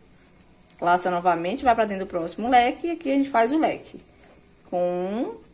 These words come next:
dois, três pontos altos.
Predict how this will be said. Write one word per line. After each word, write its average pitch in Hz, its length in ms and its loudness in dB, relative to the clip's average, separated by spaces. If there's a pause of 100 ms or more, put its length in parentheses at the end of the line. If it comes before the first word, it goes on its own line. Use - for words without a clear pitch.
(1500)
dois, 180 760 0 (1600)
três 233 360 2
pontos 294 420 0
altos. - 640 -4